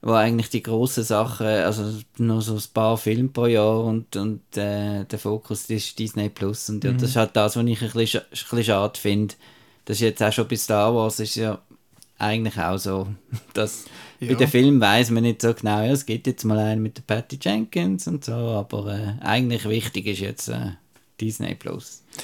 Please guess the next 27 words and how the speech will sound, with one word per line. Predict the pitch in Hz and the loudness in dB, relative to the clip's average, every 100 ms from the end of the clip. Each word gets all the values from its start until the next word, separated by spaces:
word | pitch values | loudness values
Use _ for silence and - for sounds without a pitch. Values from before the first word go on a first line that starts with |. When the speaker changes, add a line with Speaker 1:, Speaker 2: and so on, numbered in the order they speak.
| - - | -18 0
Speaker 2:
Ja, | 170 | 2
also | 175 156 | 4 4
bei | 160 151 | 4 2
den | 147 | 6
Dings, | 175 190 | 6 6
bei | - 147 | 6 8
Speaker 1:
Ja. | |
Speaker 2:
Marvel | 135 180 175 160 139 - _ | 8 8 8 6 4 -2 _
haben | - 170 156 | 2 6 8
wir | 156 | 10
ja | 143 | 8
jetzt | 135 - | 8 6
schon | 165 | 6
bis | 165 - | 4 2
zwanzig | 147 135 135 - | 4 6 4 0
zweiundzwanzig | - 127 139 165 139 127 - | 0 4 6 4 4 4 4
sind | - 131 | 4 6
ja | 120 | 6
gleich | 135 165 151 | 6 6 6
etwa | 151 - | 4 -2
zwölf | - 143 131 143 151 | -2 6 10 10 6
Filme | - 127 135 139 | 6 6 6 6
noch | 127 123 | 6 6
angekündigt. | 135 - 110 120 120 | 4 2 -4 -2 0
Also, | 123 110 - | 2 0 2
Speaker 1:
Ja. | 117 113 - 113 - | 2 2 -2 -14 -2
Speaker 2:
es, | - - - - | 2 2 2 -4